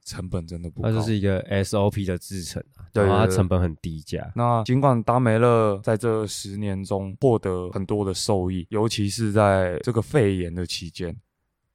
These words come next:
Speaker 1: 但他们在过去十年中取得如此出色的主要原因之一，就是他们的业务模式，还有业务的协调，所以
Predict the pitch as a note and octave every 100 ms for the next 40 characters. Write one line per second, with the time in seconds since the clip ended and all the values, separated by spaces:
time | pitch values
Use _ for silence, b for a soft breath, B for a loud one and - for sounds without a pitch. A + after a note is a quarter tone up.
0 | _ _ _ _ _ _ D3+ B2 C#3+ C3+
1 | C#3 C3+ C3+ B2+ B2+ A2 A2+ A2 A#2+ A#2+
2 | G#2+ G2 G2 G2+ G2+ G#2+ - F#2+ E2+ G#2
3 | G2 A#2 G2 F2 F2+ G2+ F#2 G#2 G2 F#2
4 | F#2 F#2+ F#2 F2+ F2+ _ _ _ - A2
5 | G2+ G2 G#2 G2 F#2 G2 G2 F#2 F#2+ F2+
6 | - F#2 E2 E2+ - F2+ F2+ _ _ _
7 | _ _ - F#2+ F2+ G2+ F#2+ F#2+ F2 E2
8 | - E2 D#2+ - - - G2+ F#2+